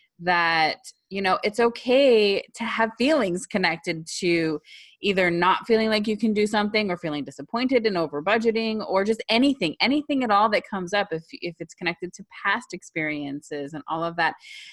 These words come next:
And not only that it's okay, but to create space for that. That is, is a really important lesson and message to share, I think. And, and I, and I agree with finding a tribe. And,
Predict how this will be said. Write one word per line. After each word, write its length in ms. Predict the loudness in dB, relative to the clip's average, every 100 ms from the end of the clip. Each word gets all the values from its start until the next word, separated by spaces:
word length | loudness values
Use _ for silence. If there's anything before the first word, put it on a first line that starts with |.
| -20 _
And 180 | -2 2
not 180 | 2 2
only 220 | 2 2
that 140 | 2 0
it's 200 | -2 -6
okay, 500 | -10 -12 -4 0 0
but 160 | 0 -8
to 100 | -18 -20 -12
create 280 | -10 -10 -14
space 760 | -20 _ _ -2 -2 -2 -10 -10
for 140 | -6
that. 340 | -4 -4 -6 -8 -4
That 420 | 0 2 4 2 0
is, 400 | 0 2 0 -2 -6
is 180 | -4 -2
a 120 | -2
really 760 | -4 -6 -2 2 2 2 -2 -6
important 920 | -10 -10 -12 _ _ 2 2 2 -4 -10
lesson 800 | -8 -4 -4 -6 -8 -8 -8 -12 -14 -20 -20 -20 _
and 200 | -4 -2
message 540 | -2 -4 -6 -10 -10 -14
to 80 | -12
share, 360 | -4 -2 -2
I 160 | -4 -6
think. 340 | -6 -8 -8 -12 -4
And, 340 | 0 0 -2 -2
and 120 | 0
I, 120 | 0 0
and 120 | 0
I 100 | 0
agree 400 | -2 0 0 2
with 240 | 0 -2
finding 380 | -6 -4 -4 -8
a 60 | -10
tribe. 380 | -4 -2 -2
And, 220 | -4 -6